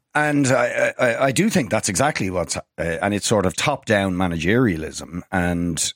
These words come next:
uh, certainly, you know, when you think about health services, which is a key area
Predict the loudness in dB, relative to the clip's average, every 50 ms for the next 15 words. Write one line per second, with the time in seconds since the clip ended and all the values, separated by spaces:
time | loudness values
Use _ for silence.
0 | _ 0 2 4 4 2 2 2 2 2 2 0 -2 -4 -6 -4 -4 -4 -4 -4
1 | -6 -8 -10 -10 -8 -6 -4 -4 -4 -6 -6 -8 -8 -6 -4 -2 -2 -2 0 0
2 | 0 -2 -2 -4 -8 -12 _ _ _ -2 0 0 0 0 0 -2 -4 -2 0 0
3 | 0 0 -2 -4 0 0 2 2 2 0 0 0 0 -2 -4 -4 -8 -8 -8 -8
4 | -10 -12 -14 -14 -14 -14 -12 -10 -10 -10 -10 -10 -12 -14 -6 -2 0 2 2 2
5 | 2 0 0 -2 -2 -2 -4 -4 -6